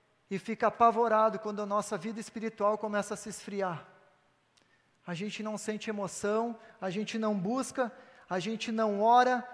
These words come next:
a gente não lê a palavra e fica apavorado quando diz, "Nossa, ora por mim porque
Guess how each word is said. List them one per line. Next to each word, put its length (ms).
a 80
gente 300
não 180
lê 120
a 100
palavra 720
e 100
fica 240
apavorado 640
quando 300
diz, 440
"Nossa, 560
ora 180
por 160
mim 180
porque 460